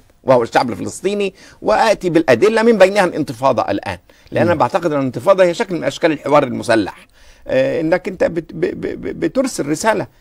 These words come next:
Speaker 1: إلى العدو.
Speaker 2: يعني أنت ما بتعتقدش الحوار هو الجلوس على موائد المفاوضات، وإنما
Speaker 1: أحد
Speaker 2: هناك أشكال؟
Speaker 1: أشكال، أحد أشكال
Speaker 2: ما هي
Speaker 1: الحوار.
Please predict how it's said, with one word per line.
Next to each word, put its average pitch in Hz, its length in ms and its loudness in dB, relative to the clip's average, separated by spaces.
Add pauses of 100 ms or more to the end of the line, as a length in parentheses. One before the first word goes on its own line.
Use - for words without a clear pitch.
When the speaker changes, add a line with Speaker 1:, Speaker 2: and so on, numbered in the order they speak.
(120)
Speaker 1:
إلى 156 100 4
العدو. 151 360 4
Speaker 2:
يعني 123 180 2
أنت 143 140 2
ما 123 140 2
بتعتقدش 113 540 -8
الحوار 139 300 -2
هو 127 100 -2
الجلوس 120 340 -2
على 120 140 -2
موائد 117 300 -2
المفاوضات، 117 580 -4
وإنما 123 240 -2
Speaker 1:
أحد 131 60 4
Speaker 2:
هناك 139 220 0
أشكال؟ 147 300 2
Speaker 1:
أشكال، 127 160 6 (180)
أحد 151 240 -2
أشكال 143 200 -2
Speaker 2:
ما 160 60 6
هي 175 100 4
Speaker 1:
الحوار. 139 100 0